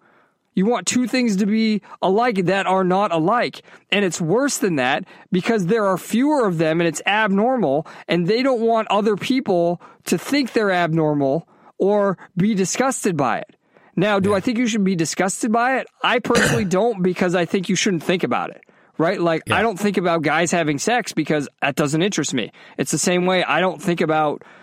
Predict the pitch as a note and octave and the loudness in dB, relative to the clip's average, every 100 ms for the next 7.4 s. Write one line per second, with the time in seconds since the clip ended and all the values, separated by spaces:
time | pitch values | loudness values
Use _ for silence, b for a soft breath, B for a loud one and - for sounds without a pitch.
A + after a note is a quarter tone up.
0 | B - D3+ C#3+ C3+ - b b b _ | B -2 0 0 -4 -16 b b b _
1 | _ _ _ - _ _ _ _ _ _ | _ _ _ -20 _ _ _ _ _ _
2 | - A#3+ A#3 F#3+ D#3 C#3 A2+ - D3+ - | -2 0 2 2 2 0 -2 -2 -2 0
3 | F#3+ G#3+ D3+ A#2 D#2+ - B B - G3 | 0 0 -2 -2 -4 -12 B B -2 0
4 | G3+ A3 B3 B3 B3 G#3 G3+ F#3 G#3+ E3 | 2 2 0 0 -2 0 0 0 0 -2
5 | - A#2 - b b b D#3 F#3+ F#3+ E3+ | -4 -8 -10 b b b -2 0 0 0
6 | G#3+ G3 F3+ F#3 F#3+ - A#3+ F#3 E3+ D3+ | -2 0 0 0 -2 -2 -2 0 0 0
7 | D3+ C#3 E3+ D#3+ | -2 0 0 0